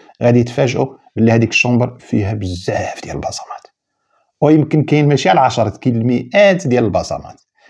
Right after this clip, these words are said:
يعني من المستحيل انهم يعرفوا البصمه اللي غادي تكون متعلقه بهذه الجريمه هذه.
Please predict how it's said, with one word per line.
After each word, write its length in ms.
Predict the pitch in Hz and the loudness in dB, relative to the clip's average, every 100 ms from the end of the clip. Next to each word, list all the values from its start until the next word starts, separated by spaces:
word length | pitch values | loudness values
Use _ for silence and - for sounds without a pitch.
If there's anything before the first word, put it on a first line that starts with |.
| _ | _
يعني 220 | 120 120 131 | 0 2 4
من 100 | 170 | 4
المستحيل 640 | 160 151 - 131 160 160 - _ _ - | 2 -2 -2 0 -2 -6 -14 _ _ -2
انهم 640 | 135 131 127 120 135 139 _ | 2 4 2 0 -4 -6 _
يعرفوا 640 | 117 113 110 135 - - 104 | -2 0 2 2 0 -6 -6
البصمه 680 | 101 110 - 131 135 - _ _ _ - | -2 -4 0 0 0 -4 _ _ _ 0
اللي 220 | 120 127 | 2 4
غادي 200 | 120 120 | 4 4
تكون 280 | 120 - 127 | 0 -2 -2
متعلقه 520 | 117 117 123 131 135 | 0 0 0 -2 -2
بهذه 200 | 123 120 | -2 -2
الجريمه 400 | 110 110 98 87 | 0 0 0 -2
هذه. 320 | - - - | -6 -12 -18